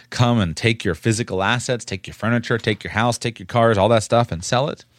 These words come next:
These sanctions even include prison. The I R S has legal authority to, upon successful judgment, lawsuit, et cetera, uh, to put you in prison for not paying your taxes.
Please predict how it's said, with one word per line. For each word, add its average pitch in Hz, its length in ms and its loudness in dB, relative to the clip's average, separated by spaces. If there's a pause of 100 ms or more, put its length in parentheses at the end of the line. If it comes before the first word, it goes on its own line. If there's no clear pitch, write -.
(460)
These 143 220 4
sanctions 151 420 0
even 139 320 0
include 95 880 -2
prison. - 540 -4 (2000)
The 101 100 2
I 110 140 4
R 117 80 6
S 107 180 4
has 101 220 0
legal 110 340 4
authority 82 680 -4 (500)
to, 98 420 0
upon 95 420 0
successful 104 640 0
judgment, 101 480 0
lawsuit, 95 380 2
et 87 120 -4
cetera, 78 420 -2 (400)
uh, 67 260 -8 (120)
to - 100 -12
put - 220 0
you 110 80 4
in 98 100 4
prison 87 360 0
for 92 140 -4
not 82 240 -2
paying 73 300 -6
your 78 80 -10
taxes. - 680 -4